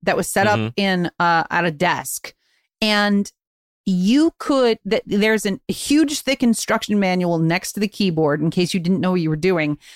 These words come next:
Speaker 1: But you could also, it had a, a s-, a, a f-, a cabinet of floppy disks, and you could just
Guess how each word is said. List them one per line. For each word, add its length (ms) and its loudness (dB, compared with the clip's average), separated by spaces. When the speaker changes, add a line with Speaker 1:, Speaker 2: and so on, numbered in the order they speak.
Speaker 1:
But 120 2
you 100 4
could 220 0
also, 560 2
it 160 -2
had 180 0
a, 220 0
a 80 2
s-, 640 -8
a, 220 2
a 60 0
f-, 200 -8
a 80 0
cabinet 720 0
of 120 0
floppy 460 0
disks, 560 -4
and 160 6
you 80 4
could 300 -2
just 560 -2